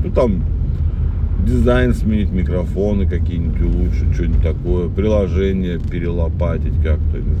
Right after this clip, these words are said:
знаю. Вот. Чтобы, ну, Кинопоиск и так прикольный, как бы мне нравится. Наверное, единственный из всех сервисов, в который я более-менее прижился.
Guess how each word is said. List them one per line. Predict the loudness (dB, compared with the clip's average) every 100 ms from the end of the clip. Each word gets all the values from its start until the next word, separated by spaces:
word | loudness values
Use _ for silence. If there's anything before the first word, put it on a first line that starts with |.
| 0
знаю. | 0 0 0 2 2 2 0 0 0 0 0 0 -2 -2 0 0 0 0 0
Вот. | 0 0 0 -2 0 0 0
Чтобы, | 0 0 2 2 2 2
ну, | 0 0 2 0
Кинопоиск | 0 0 2 4 4 0
и |
так | 0 0
прикольный, | 0 -2 0 0 0 0 -2 -2 -2 -2
как | 0
бы | 0 0
мне | 0 0
нравится. | 0 2 2 2 0 0 0 0 0 0 0 0 -2 -2 -2 -2 0
Наверное, | 2 4 4 4 4 2 2
единственный | 2 0 2 2 0 0 0 2 2 2
из | 2 0
всех | 0 0 2 2 2
сервисов, | 2 2 2 0 -2
в |
который | -2 0 0 0
я |
более-менее | 0 0 0 0 0 0 0 0 0
прижился. | -2 -2 -2 -2 -2 -2 -2 -2